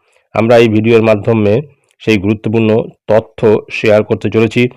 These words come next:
ছাত্র শিক্ষক অনুপাতের কি অবস্থা, কোথায় কত ঘাটতি, প্রত্যেক স্কুলের কাছে রিপোর্ট চাইল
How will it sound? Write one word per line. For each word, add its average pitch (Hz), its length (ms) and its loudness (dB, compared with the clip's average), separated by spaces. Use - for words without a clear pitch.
ছাত্র 117 340 -2
শিক্ষক 131 380 -4
অনুপাতের 117 520 0
কি 120 200 -2
অবস্থা, 110 480 2
কোথায় 117 420 -2
কত 113 260 -2
ঘাটতি, 110 520 -2
প্রত্যেক - 520 -8
স্কুলের 113 340 0
কাছে 107 420 0
রিপোর্ট 107 340 -2
চাইল 107 340 2